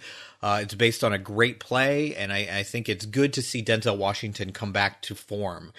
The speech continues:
I remember when we were talking on this show with Mike about Denzel Washington and The Magnificent Seven, and he was kind of mourning the fact that Denzel seems to be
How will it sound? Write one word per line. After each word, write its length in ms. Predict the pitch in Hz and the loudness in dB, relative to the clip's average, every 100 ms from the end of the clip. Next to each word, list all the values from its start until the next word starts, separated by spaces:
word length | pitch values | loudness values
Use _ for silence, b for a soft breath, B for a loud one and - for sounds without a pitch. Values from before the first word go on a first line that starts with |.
| B B | B B
I 60 | 117 | 0
remember 300 | 127 143 131 | 2 2 2
when 160 | 120 | 2
we 80 | 113 | 0
were 60 | 104 | 0
talking 380 | - 113 123 107 | 0 0 0 -2
on 140 | 101 | -2
this 140 | 98 | -2
show 260 | - 113 104 | 2 4 4
with 180 | 101 101 | 2 -2
Mike 360 | 143 180 117 | 2 2 2
about 280 | 110 101 98 | 0 0 0
Denzel 320 | 120 113 113 | -2 2 2
Washington 540 | 101 101 - 107 104 101 | 2 0 0 -4 -2 -2
and 320 | 98 95 101 | -2 -4 -4
The 80 | 101 | -2
Magnificent 640 | 101 101 104 110 - 95 | -2 -4 -6 -10 -10 -12
Seven, 560 | - 131 117 95 90 - B B B - | -6 -2 0 -2 -6 -12 B B B -2
and 260 | 101 98 | 0 0
he 300 | 95 - 117 | -4 -4 -2
was 220 | 107 98 - | -2 -4 -6
kind 260 | - 101 | -4 -2
of 260 | 95 90 - | -2 -2 -6
mourning 460 | 131 180 180 139 | 0 2 2 0
the 80 | 107 | -4
fact 300 | - 107 95 | 0 0 0
that 100 | 107 | -2
Denzel 340 | 113 104 110 101 | 0 2 2 0
seems 240 | 123 117 | -2 -4
to 100 | 113 | -4
be 200 | 101 98 | -6 -8